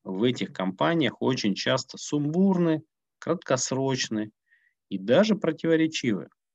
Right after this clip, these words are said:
В моей практике был один интересный случай, когда компания формально управлялась владельцем,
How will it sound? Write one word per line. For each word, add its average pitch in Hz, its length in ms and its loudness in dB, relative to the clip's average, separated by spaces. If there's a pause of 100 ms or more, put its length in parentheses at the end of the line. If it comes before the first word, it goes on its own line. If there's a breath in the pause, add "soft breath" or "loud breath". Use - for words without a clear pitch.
(840)
В 104 60 -6
моей 107 280 4
практике - 480 0
был 117 200 4
один 113 400 2 (300 soft breath)
интересный 139 500 0
случай, 143 420 2
когда 95 280 -2
компания 107 640 2
формально 107 600 0
управлялась 98 720 -2
владельцем, 95 720 -6